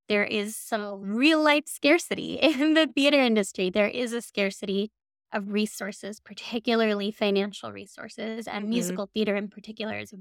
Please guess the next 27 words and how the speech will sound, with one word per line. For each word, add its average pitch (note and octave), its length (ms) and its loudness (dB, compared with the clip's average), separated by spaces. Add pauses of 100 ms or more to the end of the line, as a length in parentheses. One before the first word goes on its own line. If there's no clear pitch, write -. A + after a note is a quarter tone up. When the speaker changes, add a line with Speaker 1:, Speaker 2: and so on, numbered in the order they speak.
Speaker 1:
very G#3+ 420 2 (360)
expensive G#3+ 800 -6
art B3 280 -4
form G#3 260 -8
because G#3+ 440 -4
it G#3 100 -2
is G3+ 160 -4
so G3+ 440 -4
collaborative A3 420 -2
and G#3+ 80 2
Speaker 2:
requires G3 400 2
so G#3 40 -8
Speaker 1:
there G3+ 80 0
are F#3 40 -2
Speaker 2:
many F3+ 120 -2
Speaker 1:
so F#3+ 240 -6 (100)
Speaker 2:
people. G#3+ 100 0
Speaker 1:
many G3 320 -2
people, - 460 -4
yeah, G#3+ 280 -2
who E3+ 160 -6
Speaker 2:
Mm-hmm. E3+ 120 -8
Speaker 1:
come G#3 180 -10
together G#3 380 -6
to G#3 60 -14
make G#3+ 240 -10
a A3 60 -12